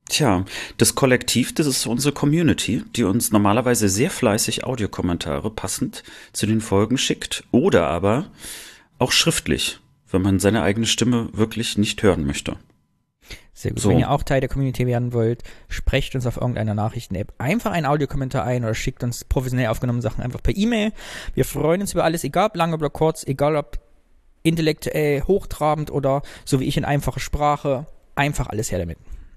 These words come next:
Speaker 2: <laughs> Niklas, haben wir noch einen Kommentar ausstehen? Den würde ich wieder anhängen diesmal, denn Niklas hat uns geantwortet auf eine vor-vor-vorletzte Folge. Da geht's um die Jugend, wie die Jugend wählt. Und unsere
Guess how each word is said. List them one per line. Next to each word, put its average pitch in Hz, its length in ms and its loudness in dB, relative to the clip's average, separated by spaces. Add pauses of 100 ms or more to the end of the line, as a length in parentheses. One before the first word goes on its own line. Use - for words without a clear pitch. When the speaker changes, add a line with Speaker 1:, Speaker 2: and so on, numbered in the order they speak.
(260)
Speaker 2:
<laughs> 214 240 2 (640)
Niklas, - 500 2 (120)
haben 175 120 4
wir 170 60 0
noch 165 100 -2
einen 160 200 -2
Kommentar 160 500 0
ausstehen? 175 400 0
Den 269 180 2
würde 190 140 2
ich - 100 -4
wieder 185 260 2
anhängen 185 500 2
diesmal, 139 360 0
denn 156 140 2
Niklas 165 400 0
hat - 120 -2
uns 151 140 -4
geantwortet 151 500 0
auf - 40 -8
eine 139 160 0
vor-vor-vorletzte 202 1120 0
Folge. 147 340 2
Da 151 60 2
geht's 160 220 -4
um 151 80 2
die 143 100 4
Jugend, 202 380 0
wie 151 60 4
die 147 120 0
Jugend 139 260 0
wählt. 160 320 0 (360)
Und 175 100 2
unsere 185 480 2